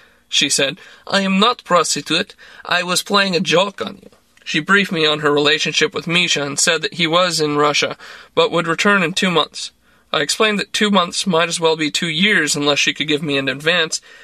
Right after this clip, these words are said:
and that if I didn't get out of my apartment, I might be up on murder charges. I'd had more solid deals go south, and I laid it on thick.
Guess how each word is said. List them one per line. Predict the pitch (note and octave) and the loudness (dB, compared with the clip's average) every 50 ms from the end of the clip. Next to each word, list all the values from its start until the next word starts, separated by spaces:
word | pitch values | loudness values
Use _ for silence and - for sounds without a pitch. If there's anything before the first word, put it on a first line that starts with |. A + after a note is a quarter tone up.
| - - - - | -20 -20 -8 -2
and | - D3 D#3 D3+ | -2 0 0 2
that | D#3 D3+ | 0 0
if | D3+ - - | 0 0 0
I | D3+ D3 | -2 0
didn't | D#3+ E3+ F3 E3+ D#3 F3 | 0 -2 -2 -2 -2 -2
get | D#3 | 0
out | D#3 D#3 D3+ | 0 0 -2
of | D#3 D#3 | -2 0
my | D#3 D3 | 0 0
apartment, | C#3+ B2+ - G#3+ G3+ G3 C#3+ D#3 D3 - _ _ - - - - - | 0 0 2 2 2 2 2 -2 -4 -4 _ _ -20 -20 -20 -10 -6
I | - D3+ | -2 0
might | F3 F3 E3+ D#3+ - - | 2 2 2 0 -2 -4
be | D#3 D3 D3 D3+ | -2 0 2 2
up | C#3+ - - | 0 0 -2
on | C#3+ D3 D3 | -4 -4 -2
murder | D3 C#3+ C#3+ D#3 D3+ D3 C#3 | 0 2 2 2 2 0 -2
charges. | - - D3 C3+ C3+ C3+ C#3+ C#3 C#3+ - - - _ _ - - _ _ _ _ _ _ _ _ _ _ _ - | 0 0 0 0 0 -2 -4 -6 -8 -8 -10 -10 _ _ -20 -20 _ _ _ _ _ _ _ _ _ _ _ -4
I'd | - F3+ F3+ F3+ | -2 0 0 2
had | F3+ F#3+ F3+ E3 | 2 0 0 0
more | D#3+ E3+ F#3 F#3+ F#3 | 2 2 2 4 4
solid | - G3+ F#3+ F#3+ F#3 F3+ | 4 4 4 2 2 2
deals | F3+ F3 E3+ D#3+ D3+ C#3+ C#3+ | 0 0 0 2 0 0 -2
go | - D#3 C#3+ | 0 -2 -2
south, | C#3+ - D#3+ D3+ D3+ D3 D3 - | 0 0 -2 0 0 -2 -2 -2
and | D3 C#3+ | -2 -2
I | D3 | 0
laid | C#3+ C#3+ D3 D3+ D3+ | 2 2 2 2 2
it | D#3 D3+ | 2 0
on | D3+ D3+ D3+ D#3 | 0 -2 -2 -6
thick. | - - - C3+ - - - | -6 -4 -4 -4 -4 -6 -20